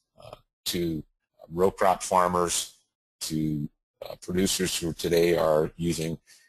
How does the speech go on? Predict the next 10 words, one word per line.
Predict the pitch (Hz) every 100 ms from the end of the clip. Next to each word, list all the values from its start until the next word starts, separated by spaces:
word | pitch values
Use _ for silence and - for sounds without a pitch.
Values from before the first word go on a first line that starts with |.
| _ -
uh, | 82 - _ _
cow-calf | 92 92 - 87 -
operators | 82 - 85 82 80
that | 78
are | 78
using | 76 73
confinement | - 76 - 87 85 80
systems | - 80 - 80 73 - - _ _ _ _ _ _ _ _ _ _ -
that | 92 90 -
would | 92 90 90 76